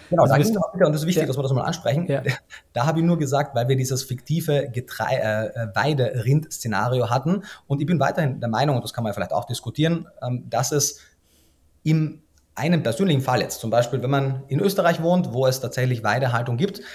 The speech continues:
Speaker 1: dass es hier die ethischere Wahl wäre, ein, zwei Weiderinder pro Jahr zu essen, in Bezug auch auf die tierethischen Aspekte, im Vergleich zu den allermeisten gängigen veganen Ernährungsweisen.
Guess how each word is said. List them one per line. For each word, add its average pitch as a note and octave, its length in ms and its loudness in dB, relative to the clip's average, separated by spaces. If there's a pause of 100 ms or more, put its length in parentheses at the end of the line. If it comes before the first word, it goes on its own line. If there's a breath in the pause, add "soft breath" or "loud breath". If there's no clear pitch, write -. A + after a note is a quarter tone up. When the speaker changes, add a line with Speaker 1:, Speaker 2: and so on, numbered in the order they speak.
(120 loud breath)
Speaker 1:
dass A2+ 220 -2
es C#3+ 100 -2
hier E3 340 -2
die C3 280 -6
ethischere C#3+ 720 0
Wahl A#2+ 340 0
wäre, C#3+ 640 0
ein, B2+ 240 -2
zwei B2 260 -4
Weiderinder C3+ 520 0
pro A#2+ 160 -6
Jahr A2+ 180 -2
zu - 120 -6
essen, F3 380 -2 (220 loud breath)
in C3+ 100 0
Bezug C#3+ 280 -6
auch B2+ 160 -2
auf C#3 100 -4
die C3 140 -10
tierethischen C#3 480 -4
Aspekte, D#3+ 500 -4 (220 loud breath)
im C#3+ 80 0
Vergleich B2 380 -2
zu D3 200 0
den C#3 260 -6
allermeisten C3+ 680 -2
gängigen B2 360 -4
veganen G2+ 300 -8
Ernährungsweisen. A#2+ 600 -6